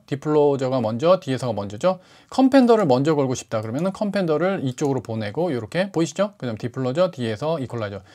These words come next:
이렇게 순서도 바꿀 수 있다는 거. 밖으로 나오는 소리에 있어서 그 순서도 굉장히 중요하거든요. 그냥 순서를 아무렇게나 그냥 막 걸면 안 되는데 그것도 다 의미가 있기 때문에 순서도 여러분들이 그 상황에 맞게 골라서 쓰시면 되고요.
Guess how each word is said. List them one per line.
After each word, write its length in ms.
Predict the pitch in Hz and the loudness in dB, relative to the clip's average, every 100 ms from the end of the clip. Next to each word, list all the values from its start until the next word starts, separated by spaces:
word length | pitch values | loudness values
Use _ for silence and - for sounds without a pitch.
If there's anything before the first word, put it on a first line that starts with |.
| _ | _
이렇게 160 | 107 120 | -8 -6
순서도 640 | - 226 226 208 185 208 | -2 -2 2 0 4 2
바꿀 260 | 202 127 131 | 2 -4 -6
수 100 | 123 | -6
있다는 300 | - 110 101 | -4 -6 -4
거. 100 | 92 - - - | -8 -10 -20 -16
밖으로 440 | - 156 - 233 202 | 0 0 4 6 8
나오는 400 | 113 131 175 185 | 8 8 4 2
소리에 300 | 220 214 202 | 0 2 2
있어서 480 | 151 147 170 160 113 | 0 -2 2 2 2
그 160 | 151 | -2
순서도 500 | 139 262 302 285 269 | 0 4 6 4 0
굉장히 320 | 226 147 175 175 | 0 0 2 0
중요하거든요. 920 | 151 165 202 175 117 104 117 185 202 | 2 4 4 4 0 0 -2 -2 -2
그냥 220 | 135 135 | 0 0
순서를 340 | 226 233 165 | 2 2 2
아무렇게나 420 | 107 135 190 196 | 2 0 0 0
그냥 180 | 147 131 | 0 0
막 120 | - | -2
걸면 260 | - 185 185 | 4 4 6
안 160 | 101 107 | 0 -2
되는데 540 | 127 120 117 185 - - - - | -2 0 4 4 4 -6 -20 -20
그것도 500 | - 127 147 143 190 | -6 0 0 2 0
다 120 | 170 | 0
의미가 360 | 131 156 196 190 | 0 2 2 2
있기 200 | 113 160 | 0 -2
때문에 500 | 156 127 113 151 196 - - | -2 -2 0 -2 -4 -8 -20
순서도 500 | - 190 175 175 170 | -6 -4 0 2 2
여러분들이 720 | 123 127 135 131 147 175 202 | 2 2 0 0 0 0 -2
그 260 | 190 127 123 | -4 -4 -4
상황에 360 | 123 240 269 240 | 0 4 6 6
맞게 440 | 127 95 123 104 - | 2 0 -4 -6 -6
골라서 360 | - 135 139 127 | -2 0 0 -2
쓰시면 340 | 175 151 143 | -4 -2 -4
되고요. 280 | 113 - | -4 -6